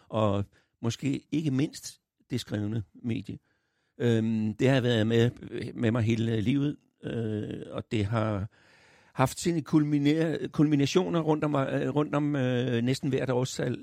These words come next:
og der ligger to-, øh, nitten hundrede tooghalvfems selvfølgelig som et af de, øh, et af de allerhøjeste. Ellers er jeg sådan en, en smule privat. Det vil sige, at jeg er ikke så god til den røde løber, jeg er ikke så god til Vild med Dans og så videre.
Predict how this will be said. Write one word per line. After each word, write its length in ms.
og 180
der 220
ligger 220
to-, 220
øh, 140
nitten 120
hundrede 180
tooghalvfems 420
selvfølgelig 320
som 140
et 120
af 80
de, 160
øh, 60
et 180
af 60
de 140
allerhøjeste. 640
Ellers 300
er 60
jeg 180
sådan 260
en, 220
en 480
smule 280
privat. 520
Det 100
vil 60
sige, 340
at 160
jeg 80
er 40
ikke 140
så 80
god 180
til 120
den 100
røde 200
løber, 340
jeg 140
er 60
ikke 120
så 60
god 180
til 360
Vild 120
med 100
Dans 280
og 80
så 80
videre. 300